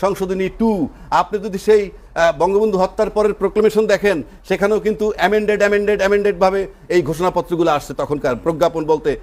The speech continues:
যা বোঝায়। সুতরাং আমরা ঠিক করার সুযোগ আছে। নাহলে আপনি ইউনূস সরকারের মেয়াদ দাও, মেয়াদ তো এখানে লেখা থাকতে হবে,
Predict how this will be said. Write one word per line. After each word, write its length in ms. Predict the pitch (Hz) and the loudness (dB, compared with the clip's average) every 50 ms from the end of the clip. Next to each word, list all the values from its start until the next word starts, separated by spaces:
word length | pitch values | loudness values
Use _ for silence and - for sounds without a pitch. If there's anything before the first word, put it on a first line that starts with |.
| - - - 120 | -10 -16 -2 2
যা 140 | 147 151 | 2 2
বোঝায়। 280 | 143 139 123 120 113 104 | 2 0 -4 -6 -8 -8
সুতরাং 360 | - - - - - 202 214 | -10 -14 -16 -4 0 0 2
আমরা 120 | 226 220 - - - - | 2 0 -2 -6 -8 -6
ঠিক 160 | 220 214 - | -6 0 2
করার 120 | 233 233 | 2 2
সুযোগ 240 | - 202 185 202 185 | 2 0 -4 -2 0
আছে। 320 | 185 156 - 151 135 104 - - - 175 - | 0 0 0 -2 -4 -4 -6 -12 -16 -10 -2
নাহলে 200 | 147 190 214 220 160 - - - | 0 0 0 0 -2 -6 -4 0
আপনি 280 | 143 160 - 185 214 214 | 0 0 0 0 -4 -6
ইউনূস 280 | 196 190 202 202 - | -4 -6 -6 -6 -6
সরকারের 340 | - 208 190 214 208 202 196 | -6 -4 -4 -2 -2 -2 -2
মেয়াদ 260 | 180 190 202 202 196 | 0 0 0 0 0
দাও, 140 | 214 202 185 - - - | -2 -6 -6 -8 -4 -2
মেয়াদ 200 | 262 190 202 - - | 0 2 2 2 0
তো 60 | 214 | -2
এখানে 160 | 180 202 202 | 0 0 0
লেখা 260 | 175 185 185 170 190 | 2 2 0 0 -2
থাকতে 280 | - 180 170 - - 160 | -4 -6 -8 -4 -2 -2
হবে, 240 | 151 131 127 107 | -2 -2 -2 -6